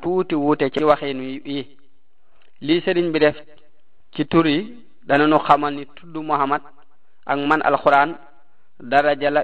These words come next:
ju rëy. Ba tey li mu wax, "Gimiñ jàpp leen," dana nu xamal ni gimiñ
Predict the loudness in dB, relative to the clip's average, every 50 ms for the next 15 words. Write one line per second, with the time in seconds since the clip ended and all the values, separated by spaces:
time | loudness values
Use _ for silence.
0 | -2 -6 -6 -2 -2 -2 -2 -2 -8 -16 -18 -18 -18 -18 -18 -18 -18 -18 -18 -18
1 | -18 -18 -18 -18 -16 -8 2 2 4 6 6 4 4 4 2 0 4 4 4 4
2 | 2 0 -16 -16 -18 -18 -18 -18 -18 -18 -18 -16 -8 -6 -6 -4 -4 -6 -6 -2
3 | 2 2 2 2 0 -2 -2 -2 -2 -4 -6 -12 -16 -18 -18 -18 -18 -18 -18 -18
4 | -18 -18 -18 -18 -18 -18 -18 -18 -14 -4 2 4 6 6 6 6 6 6 6 6
5 | 4 4 -2 -4 -6 -8 -10 -10 -8 -8 -6 -6 -6 -6 -8 -8 -10